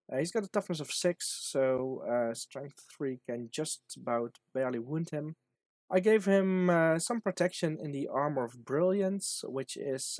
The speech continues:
uh, seventy-five points for a three plus armor save and minus two to hit. Um, so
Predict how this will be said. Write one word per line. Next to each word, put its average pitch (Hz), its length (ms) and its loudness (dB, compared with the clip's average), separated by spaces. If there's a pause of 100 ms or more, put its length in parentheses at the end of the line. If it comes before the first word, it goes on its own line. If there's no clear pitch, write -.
uh, 127 140 -6
seventy-five 147 640 -6 (100)
points 127 320 -6
for 117 280 -6
a 117 40 -6
three - 240 -6
plus 131 280 -4
armor 131 300 -4
save 120 400 -4 (600)
and 123 340 -2
minus 131 480 -2
two 127 400 -6 (160)
to 120 140 -8
hit. - 420 -6 (640)
Um, 131 720 2
so 151 460 2